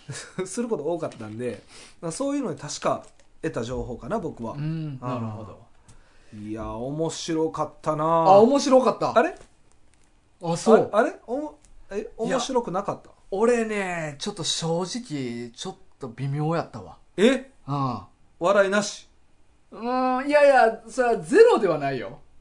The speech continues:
Speaker 2: ゼロではない。
Speaker 1: うん、おもろかった話もあったけどな。
Speaker 2: あったけどね。
Speaker 1: うん。
Speaker 2: だけど、思ってたよりは面白くなかった。
Speaker 1: そうやな。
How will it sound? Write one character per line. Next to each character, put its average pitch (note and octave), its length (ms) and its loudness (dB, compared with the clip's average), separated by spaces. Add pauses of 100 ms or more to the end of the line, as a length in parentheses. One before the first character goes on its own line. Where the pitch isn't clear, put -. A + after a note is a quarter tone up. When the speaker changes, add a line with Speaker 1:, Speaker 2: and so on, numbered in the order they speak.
(160)
Speaker 2:
ゼ C#4 200 6
ロ C#4 160 0
で G#3+ 80 6
は D#3 100 2
な F3+ 100 -4
い。 - 40 -2
Speaker 1:
う C4 40 0
ん、 - 20 4
お G#3+ 240 4
も E4+ 200 4
ろ F4 140 2
か A3+ 140 0
っ D#3+ 80 -8
た E3+ 100 -2
話 G3 360 -4
も C#3 180 -2
あ C#3 40 -2
っ C3+ 100 -12
た F3+ 120 -4
け E3 80 -10
ど D#3+ 40 -4
な。 E3 140 0
Speaker 2:
あ - 20 -10
っ D3+ 40 -8
た F3 100 -2
け D3 80 -6
ど A2 60 -8
ね。 D#3 140 -6
Speaker 1:
う D#3+ 40 -2
ん。 C#3 300 -4 (420)
Speaker 2:
だ G#3 60 -4
け C4+ 120 -2
ど、 A#3+ 120 4
思 D#4+ 300 0
っ - 0 -
て F4 300 -10
た F4 100 -2
よ E4+ 120 0
り E4+ 100 -2
は G#3 320 0
面 F#3+ 160 -6
白 E3+ 200 -10
く C#3 80 -10
な B2+ 100 -10
か A#2 80 -12
っ - 0 -
た。 - 20 -12
Speaker 1:
そ G3 720 4
う C3 40 -2
や A2+ 120 -6
な。 B2 460 -2